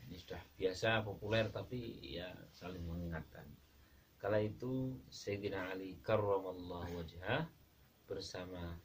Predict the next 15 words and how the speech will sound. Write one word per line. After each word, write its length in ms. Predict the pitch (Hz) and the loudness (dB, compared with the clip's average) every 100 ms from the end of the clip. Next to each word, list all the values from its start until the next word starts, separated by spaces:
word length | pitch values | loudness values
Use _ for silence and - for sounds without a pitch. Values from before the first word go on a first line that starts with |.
| - - - | -16 -20 -18
sang 280 | - - 95 90 | -10 -6 -4 -6
istri. 520 | 82 - 87 82 78 - - - | -8 -6 -4 -4 -8 -14 -16 -12
Namanya 260 | - 107 110 | -2 0 2
siapa, 320 | 110 98 131 160 - - | 2 0 -2 -4 -12 -12
Mas? 160 | 113 - - - - - - - - - - - - | -12 -12 -20 -20 -20 -20 -20 -20 -20 -20 -20 -16 -4
Ah, 400 | 95 95 85 80 | -2 -2 -2 -6
Fatimah 400 | 90 85 82 78 76 | -6 -8 -8 -8 -8
Zahra. 400 | 69 69 - - - - - | -10 -12 -12 -14 -18 -8 2
Fatimah. 420 | 107 104 85 82 - - - - - - - - - - - - - - - - - - - - | 2 2 -6 -8 -12 -18 -20 -20 -20 -20 -20 -20 -18 -18 -18 -20 -20 -20 -20 -20 -20 -20 -18 -2
Sedang 560 | - 139 - 156 170 | 4 4 6 4 6
dalam 320 | 131 117 135 | 6 8 6
kondisi 480 | 139 135 120 113 131 | 6 6 6 4 2
sempit 400 | 127 123 120 123 | 2 2 2 4
rezeki 640 | 113 107 98 85 120 131 | 4 4 2 -2 4 6
yang 80 | 117 | 6